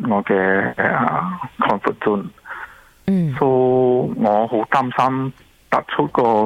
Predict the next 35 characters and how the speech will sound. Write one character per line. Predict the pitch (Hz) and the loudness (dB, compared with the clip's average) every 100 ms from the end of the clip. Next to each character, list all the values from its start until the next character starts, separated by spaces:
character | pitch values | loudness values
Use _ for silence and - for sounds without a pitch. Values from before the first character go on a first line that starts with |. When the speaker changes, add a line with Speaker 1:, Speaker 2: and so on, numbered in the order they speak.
| - | 0
Speaker 1:
comfort | - 117 104 117 117 | -4 -2 -2 -2 0
zone | 120 113 120 | 0 2 0
之 | 117 123 | 0 0
後， | 113 92 | 0 0
我， | 95 95 95 101 160 175 - - | 2 2 2 0 -2 -8 -12 -4
我 | 117 104 104 | 0 2 2
會 | 104 104 101 | 2 2 0
發 | 107 - | -2 0
生 | 117 | 0
咩 | 113 104 90 - | 0 -2 -4 -6
事？ | - - - - - | -8 -10 -12 -6 -4
Speaker 2:
嗯。 | 196 165 131 - | -2 -2 -4 -4
Speaker 1:
我 | - 101 101 - 104 - - _ _ | 0 0 2 2 0 -2 -8 _ _
係 | - 107 95 98 107 104 - | -2 0 0 0 0 -2 -2
比 | 127 | -2
較， | 120 104 | 0 2
呃， | 104 113 - - 123 120 104 | 2 0 -2 0 -2 0 -2
唔 | 95 | 0
自 | - 98 - | 0 0 0
信， | 101 101 101 | 0 0 -2
同 | - 98 | -2 0
埋， | 95 - - | 0 0 0
呃， | - - - 131 139 143 143 - | 0 0 0 -2 -2 -4 -4 0
可 | 135 | 0
以 | |
話 | 113 107 - 139 - | 2 0 0 0 -2
比 | - | -4
較 | 104 104 101 - - | 0 0 0 -4 -4
自 | - | -4
卑 | - 123 | -2 0
噉 | 117 110 | 0 0
樣 | 110 110 | 2 2
嘅 | |
人。 | 101 - - - - - - - - - - | 2 0 -6 -10 -8 -6 -6 -8 -12 -6 0
So，but | 156 151 147 147 147 - _ 123 113 | 2 2 0 0 -2 -4 _ -2 -2